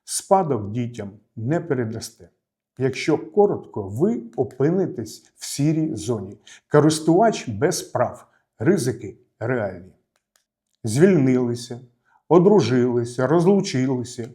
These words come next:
Пакуйте речі і до побачення!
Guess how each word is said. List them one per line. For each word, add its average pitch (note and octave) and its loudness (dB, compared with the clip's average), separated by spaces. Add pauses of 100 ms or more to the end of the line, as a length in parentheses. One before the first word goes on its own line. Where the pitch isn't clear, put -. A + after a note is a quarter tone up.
(120)
Пакуйте C#3+ 2
речі G3 -4 (220)
і B3+ -2 (140)
до G2 -4
побачення! G#2 -10